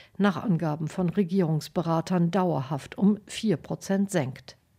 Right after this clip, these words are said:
Der Premierminister versteht die Sorgen der Menschen, sagt er. Er sagt auch, dass er etwas gegen die hohen Energiepreise unternehmen will.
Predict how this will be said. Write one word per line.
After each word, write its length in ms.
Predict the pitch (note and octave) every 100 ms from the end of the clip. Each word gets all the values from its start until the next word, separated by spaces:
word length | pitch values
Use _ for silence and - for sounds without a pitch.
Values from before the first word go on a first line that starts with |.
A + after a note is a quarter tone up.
| _ _ - - - -
Der 100 | A3
Premierminister 840 | G#3+ A#3+ A3 F#3 E3 E3 D#3+ -
versteht 640 | F#3+ A3+ - D#3+ D3+ - -
die 100 | F3+
Sorgen 360 | E3 D#3 D3+ E3
der 120 | E3+
Menschen, 500 | F3 F3+ - G3+ F#3+
sagt 380 | F3+ E3+ E3+ -
er. 280 | F#3+ F3+ E3+ - - -
Er 100 | G3
sagt 320 | G3 G3+ -
auch, 260 | G#3 F#3+ -
dass 220 | E3 D3+
er 80 | E3+
etwas 320 | D#3+ F3 E3
gegen 240 | F#3+ F3+
die 140 | G3 F#3
hohen 320 | G3 E3+ D3+
Energiepreise 840 | - D#3 D#3+ F3 E3 - C#3+ C#3
unternehmen 680 | - E3+ G#3 G3+ E3 D3 C3+
will. 240 | D3 B2+